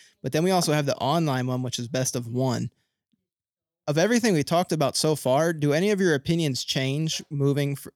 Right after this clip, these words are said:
from best of three to best of one? Are there any decks of, like, those top three that you would maybe consider more strongly or maybe you wouldn't consider at all?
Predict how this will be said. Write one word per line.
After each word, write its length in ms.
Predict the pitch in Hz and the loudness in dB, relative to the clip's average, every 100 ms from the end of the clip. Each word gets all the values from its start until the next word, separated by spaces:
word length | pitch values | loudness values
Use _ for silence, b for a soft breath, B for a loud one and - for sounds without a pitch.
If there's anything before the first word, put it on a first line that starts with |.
| _ | _
from 220 | 143 127 | -2 0
best 260 | 135 135 147 | 0 0 0
of 120 | 127 | -2
three 440 | 139 131 139 143 _ _ _ | -2 0 0 -2 _ _ _
to 80 | 135 | -6
best 260 | 131 135 131 | -2 -2 -2
of 140 | 123 | -4
one? 260 | 131 170 180 | -2 0 2
Are 100 | 143 | 0
there 120 | 127 | 0
any 200 | 139 147 | 0 -2
decks 380 | 139 143 - 147 | -2 -2 -2 -6
of, 140 | 127 | -2
like, 160 | 131 - | -4 -4
those 180 | 123 | -8
top 240 | - 139 - | -4 -6 -2
three 220 | 160 156 | 0 2
that 180 | 139 - _ b b | 2 -2 _ b b
you 100 | 143 | -2
would 120 | 139 135 | 0 0
maybe 240 | 135 139 | 0 -2
consider 380 | 131 127 143 135 | -4 -4 -2 -2
more 160 | 127 123 | -2 -6
strongly 600 | - 180 196 196 196 185 | -2 -2 0 -2 -2 0
or 260 | 120 - | -2 -4
maybe 240 | - 135 135 | -6 -4 0
you 120 | 135 | 0
wouldn't 240 | 135 131 | -2 -4
consider 400 | 127 127 143 135 | -8 -4 -2 0
at 80 | 120 | 0
all? 360 | 117 139 151 | 0 -2 -2